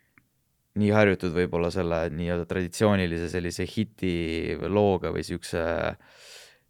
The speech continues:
mainstream nagu mingisuguse läbimõeldud mingisuguse sõnumite ja asjadega, et kui tuleb veits rohkem siuke puusalt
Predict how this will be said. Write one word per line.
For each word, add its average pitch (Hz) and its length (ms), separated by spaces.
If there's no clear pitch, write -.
mainstream 104 800
nagu 90 240
mingisuguse 90 680
läbimõeldud 90 800
mingisuguse 80 540
sõnumite 92 500
ja 92 80
asjadega, - 380
et - 80
kui 90 100
tuleb 92 240
veits 104 380
rohkem 95 400
siuke 85 340
puusalt 104 520